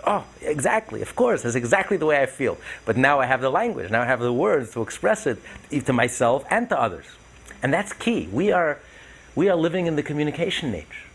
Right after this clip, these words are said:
We are creatures of communication. If you can't, can't communicate it, it's not just a detail that's missing.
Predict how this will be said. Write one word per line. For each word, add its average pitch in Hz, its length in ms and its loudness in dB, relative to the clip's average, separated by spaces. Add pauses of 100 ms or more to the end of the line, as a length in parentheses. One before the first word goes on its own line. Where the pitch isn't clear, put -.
(120)
We 156 140 2
are 156 80 -2
creatures 127 400 -4
of 120 80 -10
communication. 143 680 -8 (280)
If - 120 -10
you 127 60 -4
can't, 175 340 -4
can't 202 200 -2
communicate 175 600 0
it, 135 160 -2 (320)
it's - 160 -6
not 214 140 0
just 190 160 -2
a 143 60 2
detail 117 460 0
that's 92 160 -4
missing. 90 300 -6